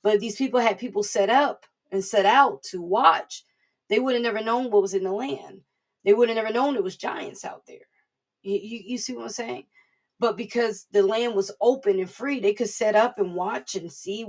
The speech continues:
how these people are mo-, moving and what they're doing easily. But it doesn't matter if these people have people outside the city back then. If God wanted people to conquer that city, they did.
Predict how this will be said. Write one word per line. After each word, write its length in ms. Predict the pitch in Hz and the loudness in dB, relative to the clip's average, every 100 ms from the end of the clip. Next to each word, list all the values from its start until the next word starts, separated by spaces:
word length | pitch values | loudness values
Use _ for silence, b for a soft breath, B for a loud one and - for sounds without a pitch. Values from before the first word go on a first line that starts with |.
| 175 | -8
how 220 | 170 208 | -2 -2
these 220 | 214 208 | -2 -12
people 260 | 226 196 196 | -14 -2 0
are 80 | |
mo-, 320 | 190 185 208 202 | 0 0 -2 0
moving 480 | 208 226 233 254 202 | -2 -2 -2 -2 -2
and 100 | 165 | -2
what 180 | 196 | -2
they're 220 | 233 202 202 | 0 -2 -2
doing 460 | 240 277 - - _ _ | -6 -6 -8 -14 _ _
easily. 580 | - 320 302 226 - - _ _ _ _ _ _ _ _ _ _ _ _ _ _ _ _ | -6 -4 -2 -4 -8 -16 _ _ _ _ _ _ _ _ _ _ _ _ _ _ _ _
But 380 | 269 311 - - _ _ _ _ _ - | 6 6 4 -4 _ _ _ _ _ -14
it 220 | 214 190 | -12 -10
doesn't 420 | 247 269 262 262 | -6 -6 -6 -6
matter 600 | 196 220 240 254 196 - | -6 -6 -4 -2 -4 -4
if 260 | - 190 - | -8 -8 -8
these 220 | 190 196 - | -8 -8 -10
people 340 | 208 202 185 | -10 -6 -6
have 580 | 175 - 185 190 185 - _ _ _ - | -6 -2 0 0 -4 -12 _ _ _ -12
people 320 | 226 - - | -12 -8 -2
outside 440 | - - - 175 170 | -2 -2 -4 -4 -6
the 100 | 170 | -12
city 380 | - 214 196 | -12 -4 -4
back 280 | 139 - 190 | -4 -10 -12
then. 220 | - - _ _ _ _ _ | -18 -20 _ _ _ _ _
If 180 | 196 190 - | -4 -4 -8
God 380 | - 233 247 226 | -4 -2 0 -2
wanted 300 | 226 226 208 | -2 -2 -4
people 280 | - 214 202 | -8 -6 -4
to 80 | 196 | -4
conquer 460 | - - 240 220 196 | -6 -8 -8 -4 -4
that 200 | - - | -4 -8
city, 440 | - 240 208 185 _ | -6 -4 -4 -8 _
they 120 | - | -12
did. 500 | 175 - 208 - - | -10 -8 -6 -6 -10